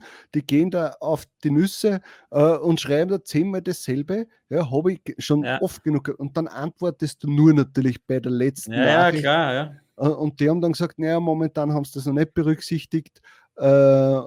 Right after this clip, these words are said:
Speaker 1: sondern du, du, äh, solltest dann halt schreiben, hey, ich hab deine Nachricht in der anderen Nachricht
Speaker 2: Ja.
Speaker 1: beantwortet, Erika Mlückisch.
Speaker 2: Ja, okay, jetzt weißt du es beim nächsten Mal, aber jetzt ist natürlich ärgerlich, ja.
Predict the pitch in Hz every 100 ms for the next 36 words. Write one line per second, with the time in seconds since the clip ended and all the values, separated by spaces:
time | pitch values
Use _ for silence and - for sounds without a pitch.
0 | 123 - 135 135 135 135 135 135 135 135
1 | 127 131 127 123 117 117 117 104 117 -
2 | 131 - 135 135 127 127 127 127 120 135
3 | 143 139 127 - 127 120 113 120 139 -
4 | 156 147 123 139 139 127 120 110 113 107
5 | 107 110 107 110 - 101 98 98 - 90
6 | - _ - - 110 123 135 139 135 127
7 | 127 - 123 143 143 160 160 - 151 143
8 | 147 - 156 147 147 156 147 147 143 143
9 | 151 147 147 143 139 139 - 98 98 98
10 | 101 107 127